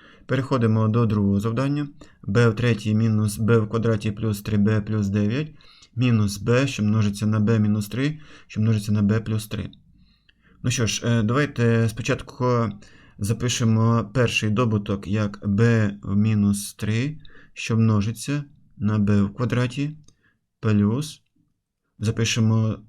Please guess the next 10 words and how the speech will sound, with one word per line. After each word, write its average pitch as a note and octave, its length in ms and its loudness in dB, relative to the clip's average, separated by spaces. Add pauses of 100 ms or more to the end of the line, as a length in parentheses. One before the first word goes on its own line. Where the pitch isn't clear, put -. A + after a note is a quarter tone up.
цей A2 540 0 (1700)
множник A#2 600 4
як A#2 280 0
неповний A#2 400 2
квадрат A#2+ 340 -2
суми G2+ 280 2
цих G2+ 220 -6
виразів, G#2+ 360 -2
тобто - 300 -8
б A#2 320 0